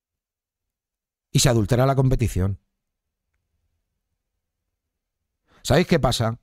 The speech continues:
Que cuando Ancelotti dice que Gil se equivoca, lo que está haciendo es consejo vendo, pero para mí no tengo. Si te ha quedado muy bien, Carlo, te ha quedado muy bien. Ahora díselo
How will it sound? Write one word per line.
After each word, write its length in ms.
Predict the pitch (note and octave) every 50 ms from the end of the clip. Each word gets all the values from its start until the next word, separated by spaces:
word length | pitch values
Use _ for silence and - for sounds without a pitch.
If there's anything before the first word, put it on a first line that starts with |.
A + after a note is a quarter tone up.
| _ _
Que 120 | - G#2 F#2+
cuando 260 | G2+ G2+ G2 G2 G#2
Ancelotti 420 | G#2 G2 - B2 C3 D#3 D3 E3+
dice 320 | E3+ E3+ E3 - - C#3 A2+
que 120 | - G#2
Gil 200 | - - C#3+ B2+
se 100 | - D#3
equivoca, 520 | C3 C#3 C#3 C3+ C3 - A2+ G#2 G#2+ - _ _ _ _ _ _ _ _ _ _ _ _ _ _ _ _ _ _ _ _ _ _ _ _ _ _ _ _
lo 100 | - A2+
que 80 | F#2+ G2+
está 120 | - -
haciendo 220 | D3 - E3 D#3 D#3
es 80 | D3
consejo 380 | - C3 A#2+ - - C3 - C#3
vendo, 260 | C3 C3+ C3 C3 C3
pero 160 | B2+ B2+ A2+
para 200 | A2 A2 G#2+ G2+
mí 100 | G2+ A2+
no 120 | A#2 A2 A2
tengo. 380 | - F#2 F#2+ F2+ - - - _ _ _ _ _ _ _ _ _ _ _ _ _ _ _
Si 140 | - - G#2
te 80 | B2+
ha 40 | D3
quedado 200 | C#3+ D#3+ D#3 D3
muy 140 | B2+ A#2+ A#2
bien, 180 | A#2 B2 A#2+
Carlo, 420 | G#2+ B2 B2 B2 A#2+ G2 D#2 - - _ _ _ _ _ _ _ _ _ _ _ _
te 80 | -
ha 20 | G2+
quedado 160 | G#2+ A#2+ B2+
muy 120 | B2 A2+ G2
bien. 240 | F#2 F2 D2+ F2 - _ _ _ _ _ - - - _
Ahora 200 | - A#2+ A#2+ B2
díselo 540 | B2+ C3 B2 C3+ B2+ C3 C#3 C#3+ - _ _